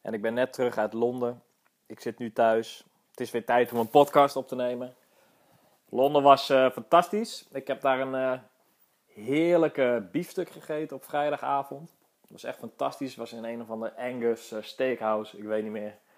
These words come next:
precies wat de naam was, maar het was ontzettend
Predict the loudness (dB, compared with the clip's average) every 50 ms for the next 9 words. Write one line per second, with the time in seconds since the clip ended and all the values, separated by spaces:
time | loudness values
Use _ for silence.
0 | _ _ _ _ _ _ _ _ _ -12 -10 -8 -6 -6 -6 -4 -2 -2 -2 -2
1 | -2 -4 -4 -2 -2 -2 -2 0 0 0 0 0 -4 -14 -20 _ _ -12 -8 -4
2 | -4 -2 -4 -4 -6 -6 -4 -2 -2 -2 -2 -6 -10 _ _ _ _ _ _ _
3 | _ _ _ _ -10 -8 -8 -8 -8 -12 -16 -20 _ _ -16 -8 -2 -2 -2 -2
4 | -2 -6 -16 _ _ -4 -2 -2 -2 -4 -10 -16